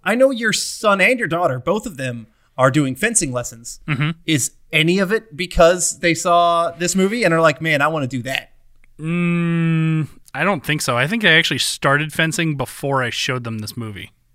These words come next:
Speaker 1: Okay. Okay. Fair enough. I gotta love Inigo here. He lacks patience.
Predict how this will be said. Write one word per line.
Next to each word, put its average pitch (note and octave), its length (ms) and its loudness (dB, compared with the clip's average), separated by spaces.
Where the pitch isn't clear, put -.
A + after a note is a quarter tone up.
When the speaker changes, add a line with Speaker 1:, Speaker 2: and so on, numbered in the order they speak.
Speaker 1:
Okay. C3 380 0
Okay. D3 300 -6
Fair A#2+ 180 -8
enough. D#3+ 280 -12
I - 100 -12
gotta A#3+ 200 2
love G3+ 240 4
Inigo D3+ 320 0
here. B2 400 -4
He F3 160 -2
lacks A#3 420 0
patience. C#3 680 -4